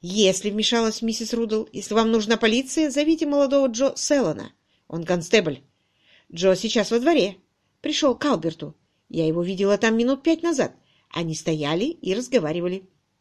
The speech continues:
"Вода", сказала Харриет. Питер подошел,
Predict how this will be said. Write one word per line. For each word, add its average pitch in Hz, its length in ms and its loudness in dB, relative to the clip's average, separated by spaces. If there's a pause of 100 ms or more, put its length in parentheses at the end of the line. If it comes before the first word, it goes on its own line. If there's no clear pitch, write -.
(540)
"Вода", 180 520 2 (140)
сказала 160 400 -4
Харриет. 160 440 -2 (560)
Питер 240 260 0
подошел, 220 580 -2